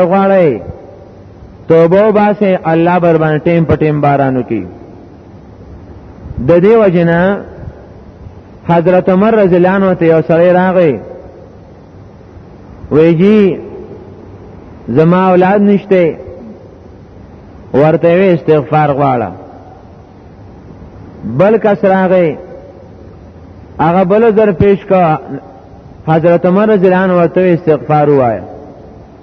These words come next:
چې هغې لړلو، نورو کسانو ته تپوس وکړو چې تاسو خو د هغې مطلبونه جدا جدا او حاجتونه او ټوله ترې وی چې استغفار غواړه.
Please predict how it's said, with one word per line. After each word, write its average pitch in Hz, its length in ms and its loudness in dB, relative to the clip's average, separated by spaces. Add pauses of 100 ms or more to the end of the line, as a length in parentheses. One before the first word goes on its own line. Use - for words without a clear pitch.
(840)
چې 170 40 0
هغې 180 360 2
لړلو، 185 400 2 (1500)
نورو 190 420 4
کسانو 196 460 0
ته 160 120 -2
تپوس 170 480 0
وکړو 175 260 -2
چې 151 120 -2
تاسو 175 320 0
خو 147 220 0 (1500)
د - 20 2
هغې 175 340 2 (100)
مطلبونه 185 500 2
جدا 165 380 2
جدا 226 240 0
او 226 140 2
حاجتونه 185 600 0 (120)
او 143 80 0 (320)
ټوله 233 240 2
ترې 202 300 0
وی 180 120 0
چې 143 60 -4
استغفار 139 600 -2 (120)
غواړه. 107 260 -2